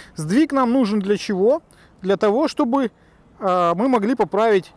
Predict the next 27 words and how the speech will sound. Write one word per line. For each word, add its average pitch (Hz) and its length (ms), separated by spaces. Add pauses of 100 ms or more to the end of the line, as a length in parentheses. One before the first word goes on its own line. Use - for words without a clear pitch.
(100)
перспективу. 196 720
То 156 80
есть, 143 120
если 247 200
вы 240 120
снимаете 233 580
сверху 226 760
вниз 202 300
или 160 120
снизу 226 480
вверх, 202 360 (360)
а, 147 400
замечали, 180 640
да, 202 180
что - 180
здания, 214 440
когда 180 220
снизу 180 340
вверх 185 260
снимаешь, 208 460
они 185 140
начинают 208 460
валиться 180 440
у 127 80
нас 123 240
на 143 540
снимке. 277 520